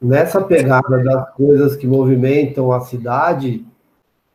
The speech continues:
o Thiago Alegria, que foi coordenador do Pint of Science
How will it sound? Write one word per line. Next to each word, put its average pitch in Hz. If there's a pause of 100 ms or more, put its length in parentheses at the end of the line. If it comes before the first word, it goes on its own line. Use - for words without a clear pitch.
o 139
Thiago 151
Alegria, 143
que 175
foi 170
coordenador 165
do 143
Pint 139
of 131
Science 165